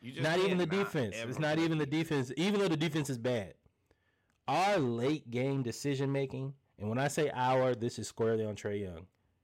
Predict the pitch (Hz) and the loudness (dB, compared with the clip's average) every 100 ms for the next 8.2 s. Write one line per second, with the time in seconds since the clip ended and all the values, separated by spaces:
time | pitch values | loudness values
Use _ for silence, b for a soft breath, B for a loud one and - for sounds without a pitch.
0 | _ _ _ _ - 147 190 127 143 147 | _ _ _ _ -2 2 4 4 4 2
1 | 127 131 123 107 135 123 123 120 113 110 | 0 0 0 -2 0 0 0 -2 -4 -8
2 | - 90 101 98 98 85 82 - - - | -10 -12 -8 -6 -4 -4 -6 -8 -18 -2
3 | 135 135 - - 156 175 160 165 165 B | 2 2 -2 0 2 4 2 2 0 B
4 | B 104 107 95 85 127 135 143 135 - | B -4 -2 -2 0 0 0 0 -4 0
5 | 113 101 95 117 156 147 147 131 - 113 | 2 2 0 2 2 0 -4 -8 -6 -6
6 | - 98 101 b b b b 110 107 104 | -4 -8 -10 b b b b -4 0 0
7 | - 123 127 123 117 107 - 123 147 151 | -2 -2 0 2 0 -2 -4 -2 0 2
8 | 156 143 | 2 0